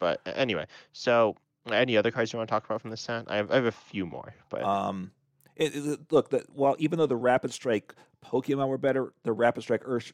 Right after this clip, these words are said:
Speaker 2: Mustard was worse because you had to get the cards in the discard to pull it off, and that made it even harder.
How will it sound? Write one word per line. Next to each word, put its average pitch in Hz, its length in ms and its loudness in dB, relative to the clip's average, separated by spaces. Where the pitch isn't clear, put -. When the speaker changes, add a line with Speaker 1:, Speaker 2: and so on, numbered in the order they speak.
Speaker 2:
Mustard 120 460 -2
was 98 180 -8
worse 117 440 -2
because 107 680 2
you 117 120 -8
had 120 180 4
to - 60 -4
get - 100 0
the - 60 -18
cards 113 280 0
in 95 40 -16
the 98 80 -4
discard 98 540 -4
to 90 60 -16
pull 92 240 -4
it 90 60 -2
off, 90 260 0
and 98 120 -14
that 101 200 -4
made 101 180 -4
it 98 80 -10
even 90 200 -8
harder. 80 460 -12